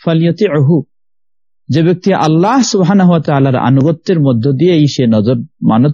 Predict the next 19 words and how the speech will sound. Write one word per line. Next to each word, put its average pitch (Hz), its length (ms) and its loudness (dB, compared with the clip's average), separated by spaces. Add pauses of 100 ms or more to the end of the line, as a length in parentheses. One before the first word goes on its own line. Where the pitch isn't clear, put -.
করেছে, 180 420 -2 (380)
সে 202 200 -2
যেন 160 200 0
তার 127 220 -2
এই 113 240 0
নজর 110 460 0
বা 101 160 -2
এই 110 180 0
মানত 104 420 0
এটিকে 143 280 0
পূর্ণ 226 320 0
করে, 120 200 -4 (600)
এ - 100 -8
পূর্ণ 139 200 2
করা 113 160 0
ওয়াজিব। 95 340 -4 (1120)
দ্বিতীয় 262 240 2
প্রকার 240 440 0
নজর, 156 340 0